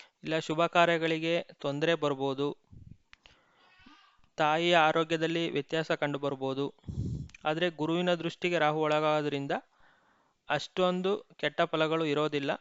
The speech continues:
ಮಿಶ್ರ ಫಲಗಳು ಸಿಗುತ್ತೆ. ಇನ್ನು ಗುರು ಏಳನೇ ಮನೆ, ತಾನಿರೋ ಸ್ಥಳದಿಂದ ಏಳನೇ ಮನೆಯನ್ನ ನೋಡ್ತಾನೆ. ಅದು ಕುಂಭರಾಶಿಗೆ ಆರನೇ ಮನೆ. ಇದು ನಿಮಗೆ ಶತ್ರು ನಾಶವನ್ನ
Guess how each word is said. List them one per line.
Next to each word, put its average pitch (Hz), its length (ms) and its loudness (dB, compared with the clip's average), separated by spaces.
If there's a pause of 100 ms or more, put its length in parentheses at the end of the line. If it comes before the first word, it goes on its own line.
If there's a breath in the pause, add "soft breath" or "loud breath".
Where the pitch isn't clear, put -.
(120)
ಮಿಶ್ರ 175 320 -2
ಫಲಗಳು 160 600 -2
ಸಿಗುತ್ತೆ. 143 420 -6 (1200 loud breath)
ಇನ್ನು 185 280 0
ಗುರು 175 500 0 (300 soft breath)
ಏಳನೇ 170 340 2
ಮನೆ, 151 300 0 (200)
ತಾನಿರೋ 156 320 0
ಸ್ಥಳದಿಂದ 165 440 -2
ಏಳನೇ 160 340 0
ಮನೆಯನ್ನ 151 400 -2
ನೋಡ್ತಾನೆ. 139 540 -4
ಅದು 156 200 -4
ಕುಂಭರಾಶಿಗೆ 156 600 0
ಆರನೇ 147 340 2
ಮನೆ. 139 320 -4 (720 soft breath)
ಇದು 190 340 4
ನಿಮಗೆ 175 500 0 (140)
ಶತ್ರು 190 560 -2
ನಾಶವನ್ನ 151 540 0